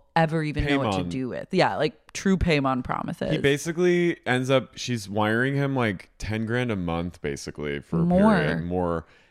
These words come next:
Speaker 2: And then he somehow gets his hooks into her mother. And her, her family is, like, clearly well off. Like,
Speaker 1: He
Speaker 2: they're
Speaker 1: also had offered, he said he wanted to buy the restaurant and, like, take her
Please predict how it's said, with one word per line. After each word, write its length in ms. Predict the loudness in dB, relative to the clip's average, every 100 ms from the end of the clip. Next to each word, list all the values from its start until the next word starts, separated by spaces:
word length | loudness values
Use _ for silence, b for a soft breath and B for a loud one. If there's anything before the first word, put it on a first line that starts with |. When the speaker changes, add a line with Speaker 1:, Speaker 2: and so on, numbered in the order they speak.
| -4
Speaker 2:
And 160 | -2
then 140 | 0 -2
he 140 | -4
somehow 340 | -4 -2 -2 -2
gets 200 | -2 -4
his 140 | -4
hooks 220 | -4 -4
into 220 | -4 -4
her 100 | -4
mother. 720 | -4 -4 -4 -4 -4 -4 -6 -8 _ _ _
And 120 | -4 0
her, 160 | 0 -2 -10
her 140 | -4 -2
family 440 | 0 0 0 0
is, 180 | 0 0
like, 200 | 0 0
clearly 480 | -2 0 2 2 2
well 300 | 2 2 2
off. 440 | 2 2 0 0
Like, 100 | 2
Speaker 1:
He 100 | 4
Speaker 2:
they're 80 | 4
Speaker 1:
also 520 | 2 0 -2 0 -2
had 220 | 0 0 2
offered, 760 | 2 0 0 0 2 2 -2 -6 _ _ _ _ _ _
he 280 | -4 0 0
said 200 | 0 0
he 80 |
wanted 340 | 0 0 -2 -4
to 60 |
buy 800 | -6 -2 0 2 0 0 -2 -6 -4
the 100 | -2
restaurant 680 | -2 -4 -8 -10 -10 -10 -12 -16 _
and, 180 | -4 -2
like, 340 | 0 -2 -8 -20 -20 -20 _ _ -18
take 280 | -4 -4 -4
her 200 | -4 -2